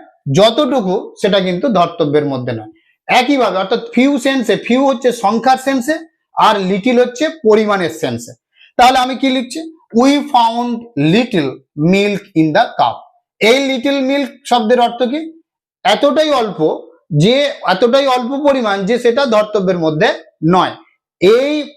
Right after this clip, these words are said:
পরিমাণের ক্ষেত্রে আমরা কি ইউজ করছি? লিটল ইউজ করছি। অর্থাৎ সংখ্যার ক্ষেত্রে ইউজ করছি ফিউ, আর পরিমাণের ক্ষেত্রে ইউজ করছি লিটল। আ লিটল অল্প পরিমাণ, একই সেন্সে, সেটা সংখ্যা,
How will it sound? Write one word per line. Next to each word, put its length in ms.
পরিমাণের 580
ক্ষেত্রে 560
আমরা 260
কি 140
ইউজ 360
করছি? 580
লিটল 400
ইউজ 260
করছি। 340
অর্থাৎ 300
সংখ্যার 440
ক্ষেত্রে 340
ইউজ 240
করছি 300
ফিউ, 520
আর 200
পরিমাণের 440
ক্ষেত্রে 340
ইউজ 260
করছি 440
লিটল। 380
আ 240
লিটল 500
অল্প 480
পরিমাণ, 560
একই 380
সেন্সে, 360
সেটা 220
সংখ্যা, 680